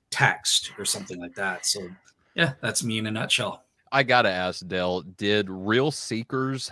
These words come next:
Speaker 2: stem from Skeptics and Seekers, or was that something that was s-, completely separate?
Speaker 1: Yeah, so, so I had, uh, a notion about being, uh, a real seeker in order for God. So this was an independent thing whereby,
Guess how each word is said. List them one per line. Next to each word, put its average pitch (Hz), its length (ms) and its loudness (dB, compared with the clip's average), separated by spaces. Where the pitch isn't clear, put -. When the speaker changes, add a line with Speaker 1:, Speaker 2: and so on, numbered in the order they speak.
Speaker 2:
stem 107 800 -4
from 90 220 -8
Skeptics - 680 -6
and 127 240 -6
Seekers, 147 640 -4
or 104 300 4
was 98 220 0
that 104 360 4
something 101 380 -4
that 92 80 -2
was 87 140 -6
s-, - 360 -14
completely 98 400 -4
separate? - 380 -8
Speaker 1:
Yeah, 170 280 6
so, 160 320 6
so 156 300 4
I 160 200 6
had, 151 480 2
uh, 113 560 0
a 123 80 0
notion 113 760 0
about 120 320 0
being, 113 420 -6
uh, 127 280 -4
a 120 80 0
real 120 320 2
seeker 98 600 2
in 92 120 -12
order 101 220 -2
for 98 180 -8
God. 92 400 -2
So - 120 -2
this 127 200 2
was 104 140 0
an 104 100 -2
independent 101 520 -4
thing 87 280 -10
whereby, 101 440 -6